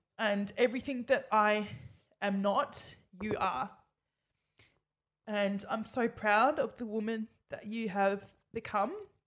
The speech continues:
that you are becoming. It's been so witness. It's been so beautiful to witness your journey from your twenties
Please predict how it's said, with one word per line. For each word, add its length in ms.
that 140
you 140
are 80
becoming. 480
It's 180
been 200
so 240
witness. 600
It's 160
been 200
so 300
beautiful 720
to 100
witness 460
your 120
journey 540
from 280
your 160
twenties 720